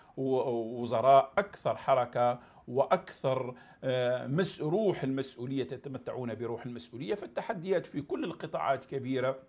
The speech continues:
الكبيرة، والوضع، آه، على أدنى شك معقد، خاصة في ظل هذه الجائحة التي ضربت الاقتصاد العالمي وهدت الكثير من الدول التي تتمتع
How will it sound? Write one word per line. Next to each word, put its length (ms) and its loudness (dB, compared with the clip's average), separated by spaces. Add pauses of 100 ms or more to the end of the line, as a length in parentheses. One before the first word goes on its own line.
(600)
الكبيرة، 640 -2 (260)
والوضع، 800 8 (200)
آه، 240 0
على 440 0
أدنى 220 -4
شك 340 -6
معقد، 540 -4
خاصة 460 -6
في 160 -8
ظل 280 -4 (280)
هذه 380 2
الجائحة 460 -6
التي 540 -10 (220)
ضربت 420 6
الاقتصاد 640 -8
العالمي 640 0 (240)
وهدت 1040 2
الكثير 440 -10
من 160 -8 (580)
الدول 580 2
التي 300 -4
تتمتع 720 -4